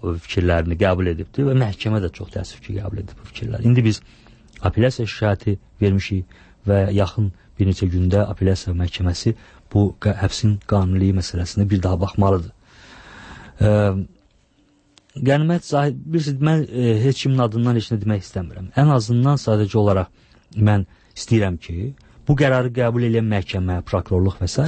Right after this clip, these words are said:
bir əsaslar göstərsin ki, nəyə görə hesab edir ki, Qənimət Zahid azadlıqda qalsa cinayət törədəcək. Nəyə görə hesab edir ki, Qənimət Zahid azadlıqda qalsa istintaqın gedişinə mane olacaq. Məsələn,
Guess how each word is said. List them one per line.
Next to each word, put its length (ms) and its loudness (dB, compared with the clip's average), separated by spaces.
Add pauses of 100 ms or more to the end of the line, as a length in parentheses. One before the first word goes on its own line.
bir 160 2
əsaslar 460 0
göstərsin 480 -8
ki, 100 2
nəyə 320 4
görə 160 0
hesab 240 -6
edir 160 -2
ki, 160 -8
Qənimət 320 0
Zahid 320 -2
azadlıqda 400 0
qalsa 280 -2 (200)
cinayət 320 0
törədəcək. 400 -14 (640)
Nəyə 180 6
görə 160 2
hesab 240 -4
edir 140 -2
ki, 80 -4
Qənimət 320 0
Zahid 180 -2
azadlıqda 380 0
qalsa 320 2 (160)
istintaqın 420 2
gedişinə 320 0
mane 240 2
olacaq. 320 -2
Məsələn, 320 0